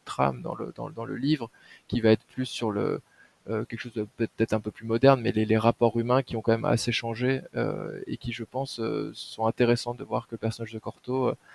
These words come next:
vit avec, euh, avec une, une autre manière de, de,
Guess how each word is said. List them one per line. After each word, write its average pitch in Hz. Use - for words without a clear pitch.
vit 127
avec, 110
euh, 95
avec 110
une, 113
une 117
autre 120
manière 117
de, 110
de, -